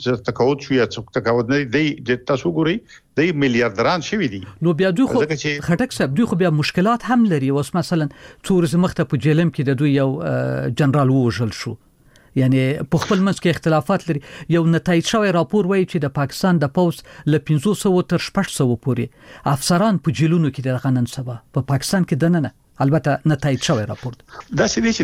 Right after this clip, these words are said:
Speaker 1: دا مشکلات خو شته کنه، خو هغه خو مشکلات او علت خو افغان کډوال خو نه دي. هغه دا چې دوی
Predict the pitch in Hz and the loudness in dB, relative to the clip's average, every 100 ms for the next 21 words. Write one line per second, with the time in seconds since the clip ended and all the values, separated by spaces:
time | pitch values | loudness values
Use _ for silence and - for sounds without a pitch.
0 | - 208 196 139 190 202 - 123 - - | -2 -2 -2 -2 0 0 -2 -4 -4 -2
1 | 123 104 101 90 160 185 185 156 139 165 | -2 -2 -4 -2 -2 -4 -4 -4 -2 0
2 | 190 185 156 190 - 165 143 - 117 127 | 0 2 0 0 -2 -2 0 -2 -4 -4
3 | 175 - 131 165 175 190 220 147 143 160 | -4 -2 0 0 -2 -2 -2 0 0 0
4 | 170 190 170 139 190 190 | 0 0 -2 -2 -2 -2